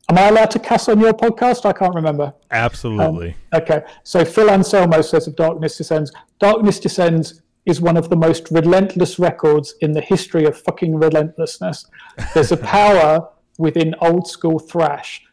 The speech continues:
Speaker 1: that I don't think is better exemplified than on this record." And I, and I really think that's the album which, to me, i-, if so-, if someone said,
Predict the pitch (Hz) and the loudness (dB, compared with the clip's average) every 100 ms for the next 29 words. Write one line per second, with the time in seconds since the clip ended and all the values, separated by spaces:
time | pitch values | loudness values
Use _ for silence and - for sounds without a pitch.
0 | _ - - 156 - 170 175 - - 160 | _ -8 -4 -4 0 0 0 -4 -4 -4
1 | 147 - 147 - 160 165 156 156 - 165 | -4 -8 -10 -4 -6 -4 -6 -6 -2 -4
2 | 160 151 - 180 175 - 156 156 160 147 | -2 -10 -10 -10 -10 -6 -6 -4 -4 -4
3 | 151 - 151 147 - 180 202 - _ _ | -6 -8 -4 -4 -4 -8 -8 -10 _ _
4 | _ - 147 147 147 - _ _ - 175 | _ -6 -2 -2 -4 -8 _ _ -4 0
5 | 160 185 156 165 165 156 165 160 - 151 | 2 0 0 2 2 4 4 2 0 -4
6 | - - 160 147 - - 151 143 143 139 | -6 -4 -2 -2 -4 -4 0 2 2 2
7 | 143 139 139 - - - _ _ _ _ | 0 0 -2 -4 -12 -12 _ _ _ _
8 | _ _ _ - - 160 160 151 147 143 | _ _ _ -8 -2 0 4 4 2 0
9 | 139 _ _ _ _ _ _ _ _ _ | -4 _ _ _ _ _ _ _ _ _
10 | _ 220 - 226 175 - 185 - - 196 | _ -20 -14 -16 -14 -6 -4 -2 -2 0
11 | 226 220 208 190 180 | 2 2 2 2 0